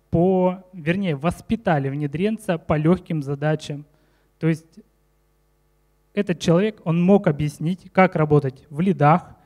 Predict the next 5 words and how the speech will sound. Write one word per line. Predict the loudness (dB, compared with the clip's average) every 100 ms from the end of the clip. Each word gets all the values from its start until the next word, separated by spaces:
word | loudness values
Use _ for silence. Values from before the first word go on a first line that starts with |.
| _
контактах, | 0 0 2 0 0 -4 -4 -6 _ _
сделках, | -16 -4 2 2 2 -2 -4 _ _ _ _ _ _
в | _
какой | 0 2 8 8
момент | 6 2 0 -2